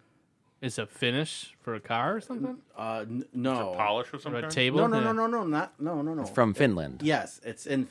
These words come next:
Speaker 2: this word is from, it's
Speaker 1: Oh,
Speaker 2: a Finnish product.
Speaker 1: Super Piss is from Finland.
Speaker 2: Yes. It's windshield washer fluid
Speaker 1: Oh.
Speaker 2: called Super Piss.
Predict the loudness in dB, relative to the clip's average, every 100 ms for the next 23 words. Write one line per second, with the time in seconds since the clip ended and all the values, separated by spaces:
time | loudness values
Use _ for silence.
0 | -8 -10 -8 -4 -6 -6 -12 -14 -16 _
1 | _ _ _ _ _ _ _ 6 8 8
2 | 6 2 2 -2 -6 -4 -4 2 4 4
3 | 2 2 0 -2 -6 -8 -14 -20 -6 -4
4 | -2 -2 -4 -14 _ -6 -6 -8 -16 -20
5 | _ _ _ _ _ -10 -8 -4 0 0
6 | 0 -4 -4 -8 -10 -12 -14 -14 -18 _
7 | _ _ _ _ _ _ _ _ _ _
8 | _ _ _ -4 -2 0 0 -4 -6 -4
9 | -4 -4 -6 -6 -14 -16 -18